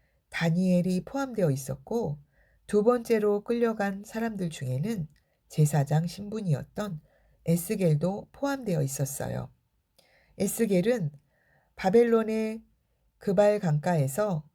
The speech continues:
여러 포로들과 함께 생활하고 있었어요.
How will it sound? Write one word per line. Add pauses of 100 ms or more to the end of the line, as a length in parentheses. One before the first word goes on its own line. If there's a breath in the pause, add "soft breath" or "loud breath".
(160)
여러
포로들과
함께 (120)
생활하고
있었어요.